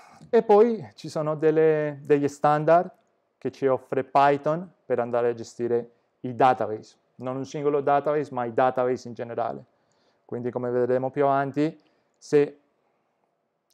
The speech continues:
io volessi usare MySQL, o anzi l'esempio che vi ho fatto prima, no? Se io per lo sviluppo voglio usare S Q Lite Library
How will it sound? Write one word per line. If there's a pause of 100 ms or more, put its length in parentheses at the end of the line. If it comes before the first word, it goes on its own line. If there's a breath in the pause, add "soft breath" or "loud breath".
(140)
io (880)
volessi
usare
MySQL, (360)
o (320)
anzi
l'esempio
che
vi
ho
fatto
prima,
no?
Se
io (180)
per
lo
sviluppo
voglio
usare
S
Q
Lite
Library